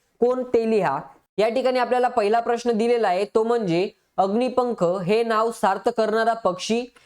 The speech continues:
या ठिकाणी याचं उत्तर येणार आहे, ते म्हणजे फ्लेमिंगो. या ठिकाणी दुसरा प्रश्न आपल्याला दिलेला आहे, तो म्हणजे चोचीचा सर्वात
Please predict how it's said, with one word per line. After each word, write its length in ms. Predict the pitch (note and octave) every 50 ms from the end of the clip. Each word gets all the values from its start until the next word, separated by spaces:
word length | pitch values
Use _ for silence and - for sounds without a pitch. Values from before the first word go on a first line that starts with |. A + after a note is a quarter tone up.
| _ _ -
या 140 | G3 A3 A#3
ठिकाणी 340 | A#3 B3+ A#3 B3 B3+ B3 B3
याचं 200 | B3 B3 B3 B3+
उत्तर 400 | A3+ F#3+ F#3 F#3 _ - A#3+ A#3
येणार 220 | A#3+ A#3+ B3 A#3+
आहे, 180 | G#3 F3+ F#3 G3+
ते 200 | G3+ - G#3+ G#3+
म्हणजे 300 | A3 A3+ A3+ A3 A3+ A3
फ्लेमिंगो. 760 | A3 - F#3 F#3 F3+ F#3 A3 A#3 A3+ G#3+ A3+ A3+ A#3+ - - _ _ _ _ _ _ _ _ _ _ _ _ -
या 80 | A3
ठिकाणी 320 | A#3+ A#3 C4 - C4 C4 C4
दुसरा 340 | G#3+ F#3+ G#3+ G#3 - B3 B3
प्रश्न 300 | B3 B3 A#3+ - B3+ B3
आपल्याला 340 | A#3+ A#3 A#3 B3 B3 B3
दिलेला 340 | A3+ F#3+ G#3+ A3+ A#3+ A#3+ A#3
आहे, 180 | G3 F3+ G3 G#3+
तो 160 | G#3 - A3
म्हणजे 440 | A3 A#3+ A#3+ A#3 F#3+ F3 F3 F#3+ A3 - _ _ _ _ -
चोचीचा 500 | A3 A3+ A#3 - A#3 B3 - C4 C4 C4
सर्वात 360 | C4 - G#3+ G3+ G#3 A#3